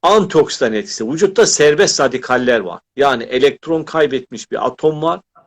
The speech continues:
E, kararlı hale gelmek için bir, e, hücreden bir elektron çalacak. Bu ürün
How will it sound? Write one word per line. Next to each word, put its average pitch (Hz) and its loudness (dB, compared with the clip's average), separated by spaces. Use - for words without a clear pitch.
E, 110 0
kararlı 135 2
hale 135 2
gelmek 123 0
için 131 -10
bir, 147 -6
e, - -16
hücreden 117 -4
bir 160 -4
elektron 131 -2
çalacak. 95 -16
Bu 180 0
ürün 147 2